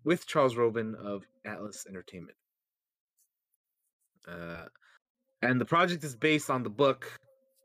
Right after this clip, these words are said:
uh, All American Prometheus, The Triumph and Tragedy of J. Robert Oppenheimer by Kai Bird and the late Martin J. Sherwin, published in two thousand five, which that book won a Pulitzer Prize. But anyway,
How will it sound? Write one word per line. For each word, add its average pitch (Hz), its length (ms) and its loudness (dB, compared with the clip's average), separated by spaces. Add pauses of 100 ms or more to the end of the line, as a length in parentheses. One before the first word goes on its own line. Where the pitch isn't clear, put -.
(280)
uh, 95 100 -4
All 101 160 2
American 156 380 0
Prometheus, 131 640 -4
The 98 120 -8
Triumph 131 440 -2
and 120 100 -16
Tragedy 110 440 -2
of 87 140 -8
J. 104 200 0
Robert 101 320 -2
Oppenheimer 92 540 -12
by 85 100 -10
Kai 107 260 -4
Bird 92 340 -4
and 87 100 -8
the 85 60 -10
late 90 280 -8 (220)
Martin 92 340 -8
J. 85 200 -16
Sherwin, 64 440 -12 (100)
published 101 320 -4
in - 40 -20 (100)
two 143 60 -10
thousand 127 400 -4
five, 120 340 -6 (1040)
which 107 240 4
that 120 200 6
book 117 180 2
won 113 140 4
a 104 40 0
Pulitzer - 400 0
Prize. - 500 -14 (560)
But - 100 4
anyway, 107 280 2